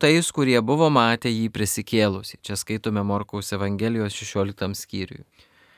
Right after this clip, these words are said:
Šeši šimtai keturiasdešimt ketvirtas kalba, kad net išvydę tikrą prisikėlusį Jėzų, mokiniai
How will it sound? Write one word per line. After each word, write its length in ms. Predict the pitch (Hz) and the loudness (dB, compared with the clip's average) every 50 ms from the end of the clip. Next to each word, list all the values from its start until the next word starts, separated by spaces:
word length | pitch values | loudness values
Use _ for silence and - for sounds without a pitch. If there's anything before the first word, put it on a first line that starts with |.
| _ _ _ _ - - _ _ _ _ _ _ _ _ _ _ | _ _ _ _ -20 -20 _ _ _ _ _ _ _ _ _ _
Šeši 300 | - - 131 127 - 147 143 | -2 0 2 2 2 2 2
šimtai 320 | - 143 135 - - 147 | 2 2 2 2 2 2
keturiasdešimt 720 | - - 139 135 - 143 131 123 131 127 117 - 135 117 - | 2 2 2 2 2 0 0 2 2 2 2 2 -2 0 0
ketvirtas 720 | - 113 - - 160 190 208 - 147 117 - - - - | 0 -2 0 2 0 0 2 2 2 2 2 2 0 0
kalba, 380 | - - 120 120 117 110 110 104 | 2 4 4 4 4 4 2 2
kad 240 | - 117 110 - - | 2 2 0 0 0
net 300 | 107 117 147 190 196 - | 0 2 2 2 2 2
išvydę 460 | 180 147 - 139 160 170 151 147 131 - _ | 0 0 0 0 -2 2 4 2 2 2 _
tikrą 380 | - 202 208 - - 143 131 123 | -2 -2 0 2 2 2 2 2
prisikėlusį 800 | - 123 123 - - 131 117 - 156 156 143 135 127 110 - 127 | 2 0 -2 0 0 -2 0 2 2 2 4 2 0 0 0 -2
Jėzų, 460 | 123 117 131 151 170 165 135 117 117 110 | -2 0 0 2 2 2 2 0 0 0
mokiniai 480 | 110 110 107 - - 113 113 120 123 | 2 0 0 0 -2 -2 0 0 0